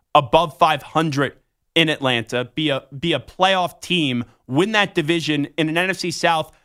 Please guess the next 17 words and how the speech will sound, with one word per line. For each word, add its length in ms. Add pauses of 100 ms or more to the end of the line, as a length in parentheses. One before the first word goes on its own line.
(180)
that 120
has 220
real 240
estate 500
that 140
is 140
vacant 420
right 180
now, 180
and 80
it's 120
waiting 300
for 120
someone 340
to 120
constantly 680
rule 640